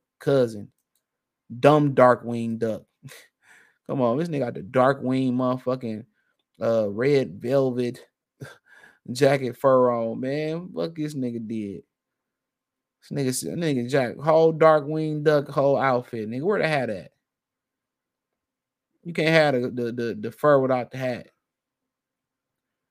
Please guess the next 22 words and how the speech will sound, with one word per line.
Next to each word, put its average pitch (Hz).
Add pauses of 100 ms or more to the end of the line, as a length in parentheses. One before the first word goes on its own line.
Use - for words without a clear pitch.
(460)
These 196
niggas 131
today 131
can't 117
dress 120
to -
say 110
they 113
not. 107
And 131
then 151
you 165
got 139
Fondora. 127 (840)
Somebody -
banging 123
on 143
the 147
door. -
Not 52
my 62
door. 58